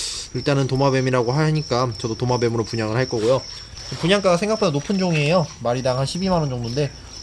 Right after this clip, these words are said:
막상 키우면은 의외로 되게 재밌는 모습을 많이 발견해요. 밥도 되게 잘 먹고요. 그리고 생각보다 많이 온순하기도 하고, 그리고 항상 볼 때마다 느끼는 건데, 매일매일, 그, 웬만한 도마뱀들 한두 번 키우다 보면은 얘네들 뭐, 뭐랄까, 생-, 뭐, 신비로움?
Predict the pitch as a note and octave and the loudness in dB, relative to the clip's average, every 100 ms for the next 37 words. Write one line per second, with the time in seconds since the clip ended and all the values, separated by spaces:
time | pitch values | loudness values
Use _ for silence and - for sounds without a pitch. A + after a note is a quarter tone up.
0 | - C#3 F3 E3 A#3 A#3 G#3 F#3 B2+ - | -6 -2 -2 0 2 4 6 4 2 0
1 | D#3 G3+ F#3+ E3 D#3 D#3 F3+ F#3+ D#3+ D#3 | 4 4 4 2 2 2 4 4 2 0
2 | C3 B2 C3+ B2 A2+ G2 F#2 - B2+ C#3+ | 0 0 2 0 0 -4 -6 -6 -8 -6
3 | B2 B2+ C3 B2+ B2 B2+ C#3+ - - - | -6 -4 -2 -2 -4 0 0 -2 -10 -18
4 | - - D3 - G#3+ G3+ E3+ C3+ C#3 C3 | -14 -6 -4 -2 -4 0 2 4 2 0
5 | D3 F3 D#3+ C3 A#2+ C3 A#2 F#2+ - - | 0 2 2 0 -2 -2 -2 -6 -8 -16
6 | - G#2 G#2 - D#3 D3+ C#3 B2+ C#3 B2+ | -12 -8 -8 -4 -2 -2 -4 -2 0 0
7 | G#2+ G2+ A#2+ A2 A2 C3+ - - - - | -2 -6 -6 -6 -4 -4 -4 -14 -18 -4
8 | C3 E3 F#3 F3 F3 D3+ - - - D#3 | 2 4 4 4 2 0 -4 -12 -6 -2
9 | C3+ C3 D3+ G3 F#3 D#3+ F3 E3+ D3 D3 | 0 0 4 6 6 4 4 4 2 0
10 | G#3 G#3+ F#3+ E3+ A3 G#3+ F3+ D3 B2+ B2+ | -2 0 -2 -2 0 0 2 0 0 0
11 | A2 - - - - C#3+ D#3 C#3+ C3+ C3+ | -2 -8 -16 -16 -2 2 2 2 2 0
12 | C3 A#2 A2 C3 C3 A#2 - - - G3+ | 0 -2 0 -2 0 -2 -2 -8 -4 -2
13 | D#3 B2 A#2+ G#2+ - A3 A#3 G3 G3+ | 0 0 0 -4 -4 0 2 4 2